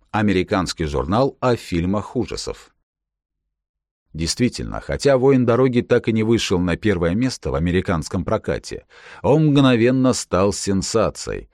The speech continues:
одним из тех фильмов, посмотреть который просто обязан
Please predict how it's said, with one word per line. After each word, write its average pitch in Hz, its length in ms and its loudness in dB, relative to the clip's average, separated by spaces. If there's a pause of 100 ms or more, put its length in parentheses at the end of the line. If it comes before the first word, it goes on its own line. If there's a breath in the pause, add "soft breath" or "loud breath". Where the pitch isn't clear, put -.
(240 loud breath)
одним 78 340 -2
из 69 100 -8
тех 67 160 -4
фильмов, 113 540 -8
посмотреть 85 560 -2
который 139 400 0
просто 135 460 0 (100)
обязан 127 640 2